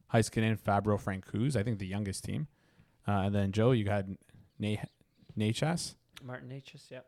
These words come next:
Speaker 1: Cousins, Balcers, which I, I love that pick, just as,
Speaker 2: Yep.
Speaker 1: like, a depth pick. Miller, Liljegren, and Eric Comrie. Keandre Miller on defense. Just, yeah.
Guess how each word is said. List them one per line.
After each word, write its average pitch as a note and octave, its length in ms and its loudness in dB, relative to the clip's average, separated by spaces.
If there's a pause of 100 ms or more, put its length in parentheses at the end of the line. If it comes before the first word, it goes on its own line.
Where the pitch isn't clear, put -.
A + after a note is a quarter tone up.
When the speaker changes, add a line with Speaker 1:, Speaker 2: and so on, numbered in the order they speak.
(120)
Speaker 1:
Cousins, C3+ 580 2 (280)
Balcers, C3 500 4
which G2+ 140 0
I, G2+ 80 4
I G2+ 260 2
love G#2 260 4
that G2+ 180 -2
pick, C3+ 220 0 (420)
just A2+ 240 4
as, G2+ 140 2
Speaker 2:
Yep. - 20 -2
Speaker 1:
like, G2 160 -2
a F#2+ 180 -2 (160)
depth G2+ 240 -2
pick. - 300 -4
Miller, C3 320 6 (240)
Liljegren, A#2 380 2 (180)
and G2+ 380 -4 (160)
Eric G#2 200 -4
Comrie. D#3+ 300 -8 (240)
Keandre G2+ 280 -2
Miller - 220 -12 (560)
on - 80 -8
defense. - 340 -20
Just, - 300 -20
yeah. - 60 -20